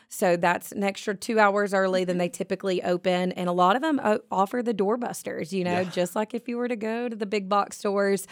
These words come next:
Speaker 1: Um, but it's not as crazy. Like, people aren't gonna be fighting, you know,
Speaker 3: <laughs>
Speaker 1: outside for a
Speaker 2: No
Speaker 1: flat
Speaker 2: big lines.
Speaker 1: screen. Yeah, no
Speaker 3: Yeah.
Speaker 1: big lines. So this will be a lot more calmer, and I really encourage people to come out. You're gonna find some great deals, um, and just a great day to,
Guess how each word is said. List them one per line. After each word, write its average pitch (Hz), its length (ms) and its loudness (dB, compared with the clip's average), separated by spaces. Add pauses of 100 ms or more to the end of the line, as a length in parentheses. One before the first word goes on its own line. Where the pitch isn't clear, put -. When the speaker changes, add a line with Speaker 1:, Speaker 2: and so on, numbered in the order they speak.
(320)
Speaker 1:
Um, 214 180 4
but 226 140 2
it's 226 140 0
not 277 140 0
as 269 120 0
crazy. 170 460 2
Like, - 140 -2
people 214 220 4
aren't 285 140 8
gonna 185 120 0
be 175 80 0
fighting, 165 580 4
you 160 80 0
know, 160 120 0
Speaker 3:
<laughs> 165 80 -2
Speaker 1:
outside 165 480 -4
for 170 80 -4
a 170 60 -4
Speaker 2:
No 180 40 -6
Speaker 1:
flat 254 220 4
Speaker 2:
big 226 160 4
lines. 240 360 2
Speaker 1:
screen. 175 120 -4
Yeah, 185 220 4
no 202 100 2
Speaker 3:
Yeah. 233 40 4
Speaker 1:
big - 180 10
lines. 220 560 6 (280)
So 254 120 -4
this 330 120 0
will 427 60 0
be 403 80 4
a 320 60 6
lot 233 260 8
more 208 160 0
calmer, 220 800 2
and 196 140 0
I 185 60 0
really 254 400 2
encourage 220 340 2
people 208 220 -2
to 202 60 0
come 196 200 0
out. 196 160 2
You're 214 80 -6
gonna 220 140 -2
find 233 180 -2
some 214 140 -4
great 190 260 2
deals, 175 500 2 (420)
um, 180 440 6
and 233 140 0
just 392 180 -4
a 277 60 0
great 226 360 2 (180)
day 202 260 2
to, 180 200 2